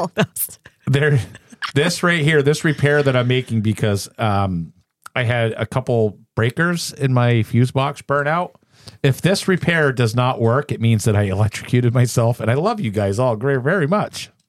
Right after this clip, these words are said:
Speaker 1: Yeah, please don't do that. God, I
Speaker 2: And it
Speaker 1: hope
Speaker 2: was
Speaker 1: Kristen
Speaker 2: fun.
Speaker 1: watches and makes sure.
Speaker 2: Oh, so she watches me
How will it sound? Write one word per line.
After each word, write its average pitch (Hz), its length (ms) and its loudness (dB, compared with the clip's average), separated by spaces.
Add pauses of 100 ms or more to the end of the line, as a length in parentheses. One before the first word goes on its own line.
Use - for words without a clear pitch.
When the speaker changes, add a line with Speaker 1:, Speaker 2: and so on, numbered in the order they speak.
(200)
Speaker 1:
Yeah, 185 200 2
please 262 280 0
don't 190 180 0
do 139 140 -2
that. 117 320 0 (140)
God, 165 220 2
I - 40 0
Speaker 2:
And 110 80 0
it 143 60 4
Speaker 1:
hope 139 80 2
Speaker 2:
was 117 100 -2
Speaker 1:
Kristen 147 280 0
Speaker 2:
fun. 139 60 -2
Speaker 1:
watches 107 360 -6
and 104 80 -8
makes - 180 -8
sure. - 220 -6 (640)
Speaker 2:
Oh, 147 100 2
so 135 160 0
she 127 160 0
watches 107 480 2
me 147 300 0